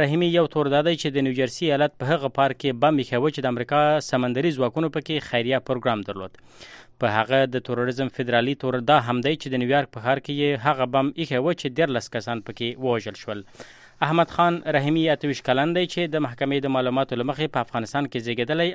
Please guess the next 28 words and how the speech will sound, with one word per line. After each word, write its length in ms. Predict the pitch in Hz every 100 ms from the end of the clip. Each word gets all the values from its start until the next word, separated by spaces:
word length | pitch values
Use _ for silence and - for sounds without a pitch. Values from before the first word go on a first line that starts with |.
| 151
او 120 | 135
امریکایي 400 | 131 127 131 131 -
تابعیت 340 | 117 131 190 202
لري، 120 | 202
خو 100 | - 240 - _ _ 131
مېرمن 340 | 131 151 175 117
یې 80 | 101 - _ -
پاکستانۍ 440 | 120 - 135 107 101
ده. 80 | 95 - _ - _ _ _ - - _ _ _ _ - - - - - - _ - - 147
د 300 | 180 190 180
پاکستان 380 | 190 - 220 214 190
په 40 | 196 170
ډیره 160 | 165 139
غازي 220 | 143 135 143
خان 180 | 175 165
کې 140 | 151
امنیتي 220 | 135 131 156
ځواکونو 340 | 131 123 160 151
اته 180 | 139 180
وسلوال 480 | 127 - 135 156 123
وژلي 300 | 104 101 101
دي. 100 | 95 98 - - -
په 160 | 147 151
پاکستان 340 | 156 - 175 156
کې 160 | 151
چارواکي 340 | 143 139 139 147
وایي 100 | 165 143
امنیتي 280 | 131 170